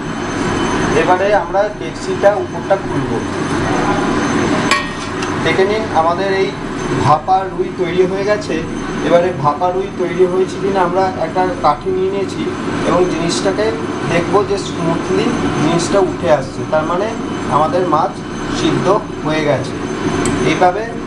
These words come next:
আমাদের ভাপা রুই তৈরি করতে হয় এবং আমরা আলাদা জায়গায় এটা জিনিসটাকে সার্ভ করব। দেখুন দর্শক বন্ধুরা, আমাদের এই ভাপা রুই তৈরি হয়ে গেছে এবং আলাদা প্লেটে আমরা সার্ভ করে দিয়েছি।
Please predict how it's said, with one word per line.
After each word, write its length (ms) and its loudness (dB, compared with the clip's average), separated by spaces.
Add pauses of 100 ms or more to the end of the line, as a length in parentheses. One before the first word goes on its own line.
(120)
আমাদের 240 2 (100)
ভাপা 240 2
রুই 400 2 (100)
তৈরি 280 -4
করতে 320 0
হয় 160 4 (320)
এবং 260 4
আমরা 280 2 (400)
আলাদা 320 0
জায়গায় 300 0
এটা 200 0 (280)
জিনিসটাকে 460 0 (140)
সার্ভ 200 4 (100)
করব। 220 -2 (1900)
দেখুন 280 4
দর্শক 360 2
বন্ধুরা, 360 2
আমাদের 380 0 (340)
এই 120 4
ভাপা 380 2
রুই 200 -4 (100)
তৈরি 320 4
হয়ে 160 0
গেছে 320 0
এবং 300 2 (100)
আলাদা 360 2
প্লেটে 320 -4
আমরা 280 0
সার্ভ 300 0 (120)
করে 180 2
দিয়েছি। 320 2